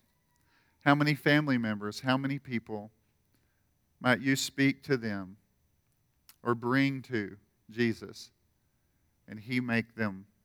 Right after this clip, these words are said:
able to see? He bring them to life.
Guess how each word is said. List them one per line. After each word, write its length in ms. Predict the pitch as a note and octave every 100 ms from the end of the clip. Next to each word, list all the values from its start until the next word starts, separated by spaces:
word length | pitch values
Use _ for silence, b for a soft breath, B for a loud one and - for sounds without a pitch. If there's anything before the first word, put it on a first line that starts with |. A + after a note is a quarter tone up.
| _
able 260 | A2+ A2 A2
to 140 | -
see? 360 | - A#2+ G2 F#2 _ _ _ _ _ _ _ _
He 100 | B2
bring 360 | A#2+ A2+ A2 A2
them 260 | G#2 F#2+ -
to 80 | F#2+
life. 380 | F#2 A2 F#2